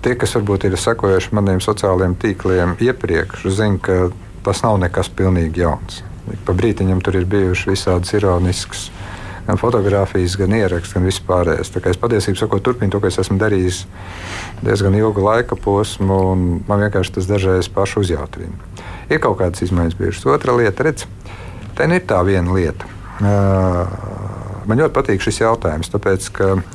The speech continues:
ā, tās trīs nedēļas pirms ievēlēšanas, ā, faktiski visi žurnālisti visos iespējamos formātos, gan sabiedriskā televīzija, gan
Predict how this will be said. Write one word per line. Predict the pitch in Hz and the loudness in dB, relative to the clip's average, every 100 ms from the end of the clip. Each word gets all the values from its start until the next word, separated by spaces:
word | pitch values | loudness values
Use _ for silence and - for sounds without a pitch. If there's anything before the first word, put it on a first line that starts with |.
| 107 | -4
ā, | 98 | -2
tās | 98 98 | 0 0
trīs | 123 117 | 2 2
nedēļas | 123 107 98 90 - | 0 2 2 2 0
pirms | 143 113 - | 0 0 2
ievēlēšanas, | 98 85 80 78 90 - 85 85 - - - - - - - - | 2 2 -2 -4 -6 -6 -4 -6 -8 -14 -14 -14 -12 -12 -14 -8
ā, | - 92 87 87 85 | -2 2 2 2 -2
faktiski | - 110 123 160 | -4 0 0 0
visi | 143 208 | 0 2
žurnālisti | 135 101 82 73 95 - - - - - - | 2 0 -2 -4 -8 -8 -14 -16 -16 -14 -2
visos | 123 156 147 | 0 2 2
iespējamos | 139 - 120 110 - | 2 2 2 2 0
formātos, | 104 101 82 76 - 80 85 - - | 0 2 0 -4 -6 -6 -6 -10 -2
gan | 101 95 | 2 2
sabiedriskā | 95 113 139 139 139 131 | 2 2 2 2 -2 2
televīzija, | 139 127 117 113 110 104 98 | 2 4 2 2 2 0 2
gan | 98 92 | 2 2